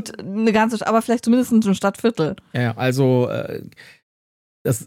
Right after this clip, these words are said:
Speaker 2: äh, also da ist, gibt's auf jeden Fall genug zu sehen, sag ich jetzt
Speaker 1: Ja.
Speaker 2: mal. Ja? Also man muss sich nicht langweilen.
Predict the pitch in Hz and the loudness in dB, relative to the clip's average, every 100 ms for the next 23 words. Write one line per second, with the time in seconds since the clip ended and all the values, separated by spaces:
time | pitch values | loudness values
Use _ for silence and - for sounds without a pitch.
0 | - 147 - 151 190 170 180 185 208 165 | -4 -2 0 0 0 0 -2 -2 -6 0
1 | 196 - 147 143 180 - 143 117 110 110 | 0 2 2 4 2 -2 -2 2 4 2
2 | 95 98 98 98 196 98 104 127 120 123 | 0 -2 0 2 2 0 -2 -2 0 2
3 | 135 147 139 127 107 104 92 90 | 2 2 2 2 0 -2 -4 -8